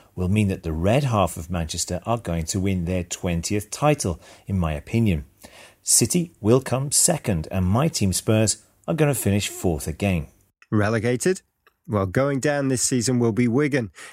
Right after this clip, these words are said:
Speaker 2: They can't have another miracle escape, surely. You always have to look at the newly promoted sides too, and I think Reading will be most likely to join the Latics in the drop.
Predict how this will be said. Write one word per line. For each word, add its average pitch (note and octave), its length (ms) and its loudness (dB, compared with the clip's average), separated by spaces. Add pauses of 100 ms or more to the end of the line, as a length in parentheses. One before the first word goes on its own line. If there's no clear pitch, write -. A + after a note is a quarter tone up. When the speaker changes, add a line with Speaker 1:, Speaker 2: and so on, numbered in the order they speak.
Speaker 2:
They B2 140 2
can't D3 460 -2
have C3+ 180 0
another C3 380 2
miracle B2+ 560 2
escape, G#2+ 400 -2
surely. A2+ 420 2 (420)
You A#2 220 2
always D3+ 320 2
have B2+ 180 -2
to A#2+ 120 2
look A2 240 0
at B2 80 -2
the A2 80 0
newly A#2+ 340 4
promoted A#2+ 540 0
sides A2+ 400 0
too, C#3 320 2 (260)
and A2+ 100 0
I A#2 100 2
think C#3 200 -4
Reading A#2+ 460 0 (200)
will A2 140 2
be G2+ 140 2
most G#2 280 2
likely A2+ 380 0
to C#3 160 0
join A2+ 300 2
the A2+ 100 2
Latics B2+ 560 -2
in G#2 120 2
the G#2 100 2
drop. B2+ 400 -2